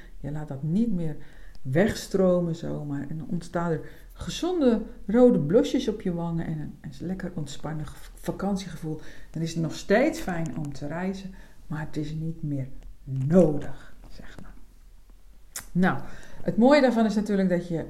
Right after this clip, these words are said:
een ander daar niet voor nodig hebt, alleen jezelf. Dus wil je meer weten, ga dan naar w w w punt sacredsex punt n l slash sacred streepje seks streepje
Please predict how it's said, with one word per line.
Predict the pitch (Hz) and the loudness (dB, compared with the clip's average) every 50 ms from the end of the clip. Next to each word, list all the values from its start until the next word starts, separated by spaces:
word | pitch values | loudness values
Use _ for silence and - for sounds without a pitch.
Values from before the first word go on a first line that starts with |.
| - - | -10 -6
een | - 165 156 - - | -4 -4 -4 -4 -4
ander | 165 180 185 175 170 | -2 0 0 0 0
daar | 151 151 147 | -2 -2 -2
niet | 147 147 139 139 | -2 -4 -6 -6
voor | - 135 | -6 -6
nodig | 139 139 135 135 139 135 - - | -4 -4 -4 -4 -4 -6 -8 -10
hebt, | 127 127 - - - - - | -12 -12 -14 -16 -18 -14 -10
alleen | - 127 127 131 131 120 120 123 127 127 - - - - - - - - - - - - | -6 -4 -4 -4 -4 -4 -6 -6 -6 -8 -8 -12 -16 -18 -18 -18 -20 -20 -20 -20 -14 -6
jezelf. | - 147 156 143 - 151 127 - - - - - - - - _ - - - | -2 -2 0 0 0 -2 -4 -4 -6 -10 -14 -16 -20 -20 -20 _ -20 -18 -8
Dus | - 165 170 151 - - - | -2 0 0 0 0 -2 -4
wil | 156 160 185 | 0 2 2
je | 180 160 147 | 4 4 2
meer | 147 156 165 190 233 254 254 | 4 4 6 6 8 6 6
weten, | 233 220 208 208 208 - - 190 190 | 6 2 2 0 -2 -4 -6 -8 -8
ga | - - 156 147 160 | -6 -6 -4 -4 -2
dan | 156 147 139 139 | -2 -4 -4 -2
naar | 135 135 135 127 | -2 -2 0 4
w | 127 | 6
w | 175 196 196 180 160 | 6 8 8 6 6
w | 165 165 165 165 | 4 4 2 2
punt | - 151 143 139 135 - - - | -2 -4 -4 -4 -4 -6 -10 -10
sacredsex | - - - - - 180 214 208 - - 170 170 - - - - - 143 139 135 - - - - - - - - | -10 -10 -8 -2 -2 0 0 0 -2 -4 -6 -6 -6 -10 -10 -10 -10 -10 -10 -10 -10 -14 -14 -14 -16 -12 -2 2
punt | 196 196 196 190 190 160 | 4 4 4 2 -2 -2
n | 143 143 | -4 -4
l | 139 143 139 - - - - - - | -4 -6 -10 -12 -16 -16 -16 -16 -14
slash | - - - - 196 233 269 294 - - - - - - - - - | -10 -8 -4 0 2 2 2 2 0 -4 -8 -12 -12 -10 -10 -10 -10
sacred | - - - 175 180 190 202 196 - 180 185 - - - - | -10 -4 0 2 2 2 2 0 -6 -10 -10 -12 -14 -18 -18
streepje | - - - - 160 170 170 185 185 - - 180 180 190 - - - | -18 -16 -6 -2 0 2 2 0 -2 -4 -6 -8 -8 -8 -10 -14 -18
seks | - - - - 160 156 - - - - - - - - - - | -18 -8 -4 -2 -2 -2 -4 -8 -10 -12 -12 -12 -14 -14 -14 -16
streepje | - - - - 147 147 143 135 135 - - 143 | -16 -12 -8 -4 -2 -2 -2 -4 -4 -6 -6 -6